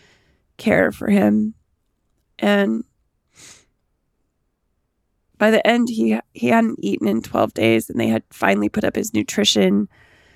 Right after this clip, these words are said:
Um, and he was finally getting food. And on day seven at ten A M, we, we made a family decision to, uh, take down his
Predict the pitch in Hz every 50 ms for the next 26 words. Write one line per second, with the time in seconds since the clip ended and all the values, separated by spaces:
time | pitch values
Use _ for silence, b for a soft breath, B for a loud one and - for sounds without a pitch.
0 | b b b b b _ - - 202 - - - 220 214 - 220 226 226 _ _
1 | _ _ _ _ _ _ _ _ _ _ _ _ _ _ _ _ _ _ _ -
2 | 214 220 220 214 220 220 - - 208 196 202 202 196 - 180 202 202 214 - -
3 | - 208 214 - 208 202 - - - - - - 185 185 196 190 196 196 202 202
4 | 196 - b b b b b b b b b b b b b b _ _ _ _
5 | _ _ _ _ _ _ - 202 208 202 214 214 208 - - 196 196 202 185 190
6 | 214 233 247 254 277 - _ _ _ _ _ _ _ _ _ _ _ _ _ _
7 | _ _ _ _ _ _ _ - - 196 202 - - - 196 202 196 196 185 175
8 | 175 - 202 - - - - _ _ _ _ _ _ _ _ _ B B B B
9 | B B B B _ _ _ _ _ _ _ _ _ - 120 110 - - - -
10 | - - - - - - - - 214 226 214 - - 208 196 196 180 180 190 196
11 | 196 208 214 - _ _ _ _ _ _ _ _ _ _ _ _ _ _ _ _
12 | _ _ _ _ _ _ _ _ - - - - 214 220 - - - - - -
13 | - - - - 220 220 - - 196 190 190 190 202 196 202 208 - - - -